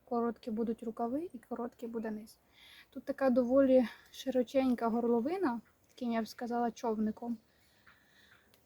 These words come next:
Я так не планувала, але так вийшло. От, загалом це реглан погон. А, тут основна пряжа, це п'ятдесят відсотків вовна,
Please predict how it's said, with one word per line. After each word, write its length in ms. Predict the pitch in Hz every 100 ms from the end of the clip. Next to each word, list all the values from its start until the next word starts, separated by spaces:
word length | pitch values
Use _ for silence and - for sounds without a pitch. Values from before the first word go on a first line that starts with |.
| _
Я 260 | 277 254 262
так 200 | 277 -
не 120 | 262
планувала, 640 | - 254 254 262 339 330 285
але 220 | 247 254
так 200 | - -
вийшло. 420 | 226 220 - 277 233 - - - - - - - -
От, 240 | 240 220
загалом 400 | 254 240 262 302 359 - - - _ _ _ _ _ _ _ _ - _ _
це 220 | - 262
реглан 420 | 254 220 247 233
погон. 540 | 220 240 240 269 359 370 _ _ _ _ _ _ _
А, 540 | 247 226 226 226 220 226 _ _ _
тут 220 | 254 240 -
основна 600 | 240 - 254 247 240 247
пряжа, 500 | 254 226 233 233 226
це 320 | - 247 233
п'ятдесят 680 | - 226 214 226 - 247 233
відсотків 520 | 233 233 226 - 233
вовна, 360 | 240 240 226